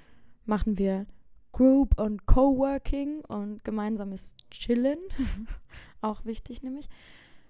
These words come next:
Ja, also das sind so die Angebote, die wir grad so anbieten und stemmen können.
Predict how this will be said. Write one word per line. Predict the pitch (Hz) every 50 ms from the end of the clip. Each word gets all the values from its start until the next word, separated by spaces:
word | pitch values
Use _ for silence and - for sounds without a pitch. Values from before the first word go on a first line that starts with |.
| - -
Ja, | - 269 214 190 185 190 -
also | - 202 208
das | 214 233 233 -
sind | 254 254 233 -
so | 233 233 233 226 220 - -
die | - - - 220 -
Angebote, | 196 226 247 240 214 233 - 240
die | 214 220 226 202
wir | 226 233 233
grad | - 208 214 208 -
so | - - 208 196 202 202 196 - -
anbieten | - 262 277 269 277 - - 254 247
und | 202 214 208 202 -
stemmen | - - - 269 302 330 320
können. | - - 269 269 262 262 262 262